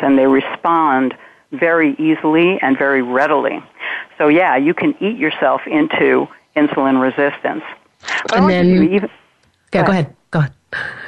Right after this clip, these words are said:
Speaker 1: Oh, I was gonna say there's even
Speaker 2: Mm-hmm.
Speaker 1: another example that doesn't have to do specifically with insulin resistance or even inflammation, and that is high blood pressure. If you ask people what causes high blood pressure,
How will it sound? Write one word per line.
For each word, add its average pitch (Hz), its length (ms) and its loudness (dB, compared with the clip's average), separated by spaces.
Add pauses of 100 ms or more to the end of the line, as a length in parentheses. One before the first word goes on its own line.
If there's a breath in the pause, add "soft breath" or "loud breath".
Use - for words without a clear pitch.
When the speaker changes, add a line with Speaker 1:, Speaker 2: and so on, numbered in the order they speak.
(920 loud breath)
Speaker 1:
Oh, 196 180 2
I 175 100 0
was 180 120 0
gonna 185 220 -2
say 190 100 2
there's 170 220 2
even 208 180 4
Speaker 2:
Mm-hmm. 151 120 6
Speaker 1:
another 175 320 2
example 143 720 -2 (360 loud breath)
that 151 120 -2
doesn't 170 260 2
have 156 200 -2
to - 80 -14
do 147 300 2
specifically 147 560 -2
with 147 140 2
insulin 151 440 2
resistance 151 540 0
or 143 160 2
even 147 260 0
inflammation, 147 800 0
and 147 220 0
that 170 160 2
is 151 120 0 (320 loud breath)
high 226 180 0
blood 202 280 0
pressure. - 400 -2 (160)
If 196 180 -6
you 208 120 2
ask 190 240 -2
people 170 280 -2
what 147 140 0
causes 156 380 0
high 143 180 0
blood 175 300 0
pressure, 143 420 0